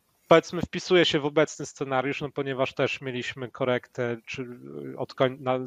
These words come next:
szczególnie na rynku amerykańskim w przypadku spółek technologicznych, e, korektę od listopada właśnie z powodu oczekiwania na podwyżki stopy procentowej przez Fed.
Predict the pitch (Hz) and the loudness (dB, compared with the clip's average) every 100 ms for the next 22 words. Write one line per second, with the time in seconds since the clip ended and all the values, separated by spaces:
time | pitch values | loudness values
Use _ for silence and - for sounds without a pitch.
0 | - - 127 131 123 123 127 - 131 123 | 0 0 -2 -2 0 -2 -2 0 0 2
1 | 120 - 123 113 - 123 - 127 - - | -2 0 -2 -4 -12 -18 -6 -6 -6 -18
2 | - 123 - - - 120 117 - - 120 | -8 -8 -6 -14 -10 -10 -8 -12 -10 -12
3 | _ - - - - 120 - 127 123 - | _ -20 -20 -20 -6 -6 0 4 4 2
4 | _ 127 117 123 120 - 120 120 - 131 | _ 2 4 4 0 -4 -8 -8 -6 -4
5 | 135 123 117 120 117 117 131 120 127 - | 0 0 0 0 0 -2 -6 -2 -2 -2
6 | 131 - 127 120 120 127 131 131 135 - | -10 -10 -8 -4 -4 -4 -8 -8 -8 -10
7 | 92 123 120 120 120 - 117 120 - 139 | -2 0 0 -4 -8 -10 -6 -6 -6 -12
8 | - 131 117 117 - 120 - 113 120 120 | -8 -6 -6 -8 -10 -10 -10 -8 -2 -2
9 | - - - - 131 160 | -4 -8 -8 -2 0 0